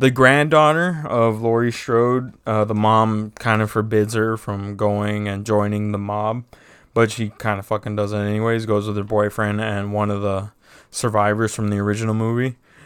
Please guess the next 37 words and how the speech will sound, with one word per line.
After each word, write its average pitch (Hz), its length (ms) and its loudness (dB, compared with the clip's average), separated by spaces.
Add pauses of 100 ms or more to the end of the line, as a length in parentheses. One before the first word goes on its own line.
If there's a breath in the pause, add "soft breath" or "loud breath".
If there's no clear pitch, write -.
(320 soft breath)
um, 104 680 4
to 120 120 -2
go 110 380 4
find 107 500 0
Michael, 104 540 -4
to 107 100 -12
kill 139 320 0
him, 98 140 -10
because, 104 300 -6
I 98 120 -4
mean, 107 200 -6
he 101 60 -4
fucking 107 340 -2
killed 110 260 -2
her 101 80 -4
dad, 107 420 -4
so 104 380 -8
she's 104 200 -8
obviously 107 480 -4
pissed. 139 440 -2 (760 soft breath)
Um, 107 840 0 (1040)
yeah, 175 200 6
the 160 100 4
mom 165 380 2
kinda 214 280 -2
annoys 143 300 2
the 147 80 -4
shit - 300 -2
out 160 180 0
of 165 80 -4
me 170 100 -4
in 165 80 -4
this 165 220 -6
movie. 170 260 -4
She's 113 200 -8
very 123 400 4
annoying. 107 440 -4